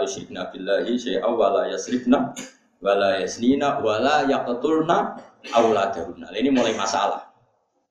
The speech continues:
Ya, duk, duk, ya, kowe tak biat, ora oleh sirik, ora oleh maling, ora oleh nyolong, ora oleh mateni anakem. Ora oleh mateni anak. Ketika mulai wala yaqtulna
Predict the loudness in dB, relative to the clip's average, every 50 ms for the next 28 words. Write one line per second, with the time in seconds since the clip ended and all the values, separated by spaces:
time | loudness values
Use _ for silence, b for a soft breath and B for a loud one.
0 | _ 2 4 4 4 2 0 0 2 2 4 4 4 4 2 2 -2 -4 -4 -4
1 | 0 0 0 2 2 2 2 2 2 2 4 4 2 2 0 -2 0 0 0 2
2 | 2 0 0 2 2 2 4 4 2 2 2 0 2 2 2 2 2 2 0 0
3 | 2 2 2 2 2 2 2 2 2 2 2 2 0 0 0 0 2 2 2 2
4 | 2 0 -2 -2 -2 -2 -2 0 0 0 2 2 2 2 0 0 -2 -2 -6 -16
5 | -20 _ _ _ _ _ _ _ _ _ _ _ _ _ _ _ -20 -20 -20 _
6 | _ _ _ 0 2 2 4 4 2 0 2 0 0 2 2 2 2 2 0 -2
7 | -4 -8 _ _ _ _ _ -10 -8 -8 -8 -8 -12 -16 -20 _ _ _ _ _
8 | _ _ _ _ _ _ _ _ _ _ _ _ _ _ _ _ _ _ _ _
9 | _ -4 0 0 0 2 2 2 2 2 2 2 2 2 2 2 2 4 4 4
10 | 4 2 2 2 0 0 -2 0 0 2 2 2 2